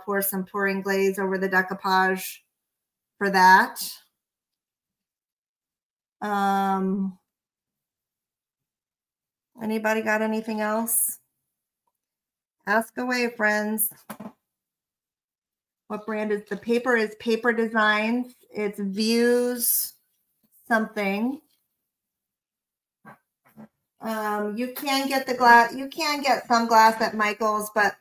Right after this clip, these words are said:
uh, you know, if you wanna support a small business, my friend Amanda with Metal Modern has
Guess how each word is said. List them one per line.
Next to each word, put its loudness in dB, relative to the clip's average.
uh, 4
you -2
know, 4
if -4
you 0
wanna 4
support 0
a -2
small 2
business, -2
my 2
friend -2
Amanda -2
with -4
Metal 0
Modern 0
has -2